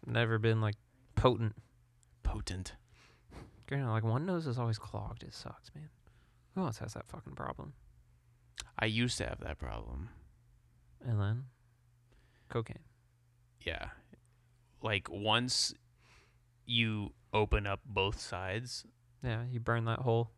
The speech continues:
Speaker 2: Yeah, you just
Speaker 1: Yeah.
Speaker 2: have that fucking vacuum in between.
Speaker 1: God, that's gotta be so nice.
Speaker 2: You can smell everything.
Speaker 1: That's gotta be so nice.
Speaker 2: You just gotta do more coke, dude.
Speaker 1: Apparently. Do you think there's just a procedure I can do for, like,
Speaker 2: I
Speaker 1: thirty
Speaker 2: got a
Speaker 1: bucks?
Speaker 2: guy.
Speaker 1: Copay,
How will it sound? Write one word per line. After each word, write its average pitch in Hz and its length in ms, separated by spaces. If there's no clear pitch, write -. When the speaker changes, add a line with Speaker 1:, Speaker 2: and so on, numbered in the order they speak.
Speaker 2:
Yeah, 92 420
you 92 220
just 90 120
Speaker 1:
Yeah. 98 80
Speaker 2:
have 98 140
that 85 160
fucking 87 600
vacuum 98 560
in 98 140
between. 113 500
Speaker 1:
God, 107 200
that's 107 120
gotta 143 140
be 131 60
so 120 200
nice. 101 360
Speaker 2:
You 98 120
can - 120
smell - 320
everything. - 520
Speaker 1:
That's 117 120
gotta 113 180
be 123 80
so - 220
nice. 139 420
Speaker 2:
You - 80
just 143 120
gotta 110 140
do 123 120
more 127 140
coke, 175 320
dude. 147 200
Speaker 1:
Apparently. 131 680
Do 127 60
you 135 60
think 170 180
there's 240 160
just 220 200
a 170 40
procedure 127 480
I 131 60
can 127 120
do 127 120
for, 131 140
like, 117 120
Speaker 2:
I - 80
Speaker 1:
thirty 123 100
Speaker 2:
got 117 120
a 127 40
Speaker 1:
bucks? 123 100
Speaker 2:
guy. 131 360
Speaker 1:
Copay, 127 440